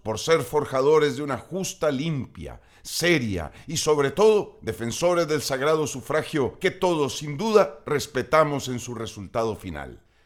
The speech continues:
La familia grande de la patria debe ser cuidadosa,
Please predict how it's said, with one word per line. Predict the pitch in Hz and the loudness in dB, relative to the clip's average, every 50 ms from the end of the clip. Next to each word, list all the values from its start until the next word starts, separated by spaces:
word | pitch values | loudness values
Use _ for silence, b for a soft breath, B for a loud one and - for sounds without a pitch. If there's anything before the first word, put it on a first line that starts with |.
| _ _ | _ _
La | - - - | -16 -16 -10
familia | - 107 123 151 180 190 180 175 160 | -8 -4 -2 0 2 6 6 6 6
grande | 143 156 165 170 170 165 160 147 139 135 | 8 6 4 4 4 2 0 0 2 2
de | 127 127 | 2 4
la | 120 113 - | 2 2 2
patria | 131 143 143 143 135 131 131 127 | 2 2 2 2 0 0 0 2
debe | 127 139 143 139 131 | 2 2 2 0 0
ser | 131 - 139 143 139 135 | -2 -2 -4 -4 -4 -4
cuidadosa, | - 139 135 127 123 120 120 139 151 147 147 - 123 110 98 B | -6 -4 0 0 0 2 4 4 2 2 2 0 0 0 0 B